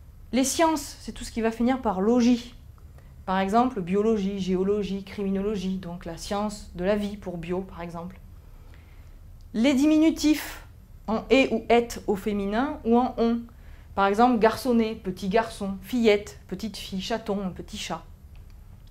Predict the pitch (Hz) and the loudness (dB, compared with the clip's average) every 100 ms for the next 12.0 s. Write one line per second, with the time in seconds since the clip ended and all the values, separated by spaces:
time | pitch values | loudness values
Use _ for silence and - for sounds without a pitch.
0 | - - - - - - - - 254 285 | -20 -20 -20 -20 -20 -18 -12 -2 0 2
1 | 294 320 - 302 392 403 269 - 285 285 | 2 2 2 4 2 2 -6 0 2 4
2 | 262 240 254 254 247 233 233 202 - 277 | 4 4 4 4 0 0 -2 -2 -8 -6
3 | 277 285 - 214 269 403 - 214 214 226 | -2 -2 -2 2 4 4 0 -2 -2 -2
4 | 285 311 - - - - - - 208 202 | -2 -2 -4 -18 -18 -20 -8 0 2 4
5 | 220 233 190 202 208 - 208 180 196 262 | 4 4 2 2 2 2 0 2 0 0
6 | - 196 190 214 208 170 196 208 196 196 | -2 -2 -2 -2 -6 -2 2 2 0 -4
7 | - 175 - - - - - - - - | -6 -14 -14 -20 -20 -20 -20 -20 -20 -20
8 | - - - - - - - - - - | -20 -20 -18 -18 -16 -16 -16 -18 -18 -18
9 | - - - - - - - - - - | -18 -18 -18 -18 -16 -16 -14 -14 -16 -16
10 | - - - - - - - - - - | -20 -20 -20 -20 -20 -18 -18 -18 -20 -20
11 | - - - 262 262 247 240 214 254 | -20 -4 4 6 6 4 2 2 2